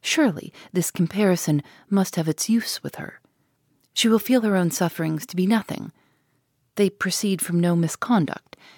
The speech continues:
and can bring no disgrace. On the contrary, every friend must be made still more her friend by them. Concern for her unhappiness, and respect for her fortitude under it, must strengthen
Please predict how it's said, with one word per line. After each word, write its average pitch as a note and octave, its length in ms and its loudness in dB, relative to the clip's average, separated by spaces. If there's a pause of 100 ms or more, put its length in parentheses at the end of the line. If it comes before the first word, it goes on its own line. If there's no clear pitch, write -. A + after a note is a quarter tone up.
(120)
and E3 200 -2
can E3 180 -2
bring F#3 280 4
no E3+ 160 2
disgrace. - 760 -6 (1200)
On A3 120 6
the A3+ 80 6
contrary, - 640 2 (440)
every B3+ 240 2
friend C3+ 380 -10 (280)
must F3+ 220 -4
be E3+ 120 -2
made E3 260 0
still G#3 260 4
more E3 220 4
her D#3+ 120 -10
friend D#3+ 360 -2
by G3 200 -4
them. - 300 -12 (840)
Concern D4 480 6
for G#3 160 -2
her F3+ 180 2
unhappiness, D#3+ 800 -4 (500)
and F#3 180 6
respect - 600 -4 (200)
for E3+ 160 -4
her D#3+ 120 -2
fortitude E3+ 580 -4
under D#3+ 320 2
it, - 160 -8 (400)
must G3+ 240 2
strengthen F#3 520 -2